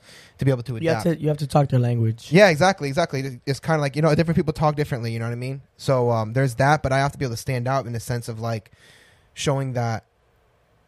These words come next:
Speaker 1: I'm different than other people and I'm better than other people
Speaker 2: And
Speaker 1: in
Speaker 2: you
Speaker 1: a
Speaker 2: could
Speaker 1: sense,
Speaker 2: bring,
Speaker 1: you know?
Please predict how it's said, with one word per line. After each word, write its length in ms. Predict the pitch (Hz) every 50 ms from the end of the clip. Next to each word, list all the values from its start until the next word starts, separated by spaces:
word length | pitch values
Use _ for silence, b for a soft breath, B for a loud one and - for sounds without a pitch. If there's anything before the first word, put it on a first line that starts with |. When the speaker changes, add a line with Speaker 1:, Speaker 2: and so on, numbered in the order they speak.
| _ _ _ _ _ _ _ _ _ _ _ _ _
Speaker 1:
I'm 200 | 127 131 127 120
different 280 | 117 127 - 131 120
than 100 | 117 117
other 100 | 117 113
people 420 | 110 - 127 117 - - 117 113 113
and 120 | 113 110
I'm 100 | 104 110
better 260 | 107 107 117 113 110 113
than 140 | 110 107
other 160 | 107 101 87 95
people 260 | - - 113 107 147
Speaker 2:
And 60 | 151
Speaker 1:
in 20 | 151
Speaker 2:
you 20 | 147
Speaker 1:
a 20 |
Speaker 2:
could 100 | - 156
Speaker 1:
sense, 60 | 143 131
Speaker 2:
bring, 200 | 139 147 147 139
Speaker 1:
you 60 | 135
know? 60 | 131